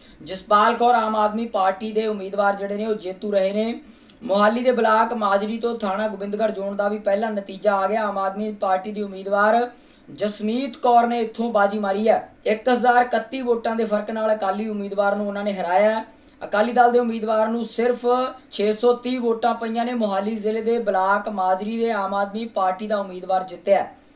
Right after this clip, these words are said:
ਸੋ ਖਰੜ ਦੇ ਜੇਕਰ ਕਰੋੜਾਂ ਤੋਂ, ਅ, ਗੱਲ ਕੀਤੀ ਜਾਵੇ ਤਾਂ ਖਰੜ ਦੇ ਕਰੋੜਾਂ ਤੋਂ ਆਮ ਆਦਮੀ ਪਾਰਟੀ ਦੀ ਉਮੀਦਵਾਰ ਪਰਮਜੀਤ ਕੌਰ ਜੇਤੂ ਰਹੇ ਨੇ। ਇਸੇ ਤਰ੍ਹਾਂ ਅਕਾਲੀ ਦਲ ਦੇ ਉਮੀਦਵਾਰ ਹੰਸ ਰਾਜ ਨੂੰ ਇੱਥੇ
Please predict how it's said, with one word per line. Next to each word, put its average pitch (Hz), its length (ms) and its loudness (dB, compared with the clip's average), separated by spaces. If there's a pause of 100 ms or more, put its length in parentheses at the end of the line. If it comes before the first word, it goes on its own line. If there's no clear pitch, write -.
(420)
ਸੋ 214 320 2
ਖਰੜ 214 400 2
ਦੇ 240 180 6
ਜੇਕਰ 226 500 2
ਕਰੋੜਾਂ 220 460 0
ਤੋਂ, 240 380 0 (480)
ਅ, 175 40 0
ਗੱਲ 196 220 4
ਕੀਤੀ 226 360 -6
ਜਾਵੇ 226 260 2
ਤਾਂ 240 140 2
ਖਰੜ 214 320 0
ਦੇ 226 100 -2
ਕਰੋੜਾਂ 214 420 2
ਤੋਂ 220 160 -2
ਆਮ 202 160 0
ਆਦਮੀ 202 280 0
ਪਾਰਟੀ 190 340 2
ਦੀ 208 80 -6
ਉਮੀਦਵਾਰ 208 420 -2
ਪਰਮਜੀਤ 208 520 -4
ਕੌਰ 196 280 2
ਜੇਤੂ 180 340 -8
ਰਹੇ 202 240 4
ਨੇ। 226 260 -4 (380)
ਇਸੇ 233 300 2
ਤਰ੍ਹਾਂ 262 420 2 (380)
ਅਕਾਲੀ 254 360 4
ਦਲ 269 200 6
ਦੇ 262 80 2
ਉਮੀਦਵਾਰ 247 460 4
ਹੰਸ 208 280 0
ਰਾਜ 226 280 2
ਨੂੰ 233 180 -2
ਇੱਥੇ 240 460 2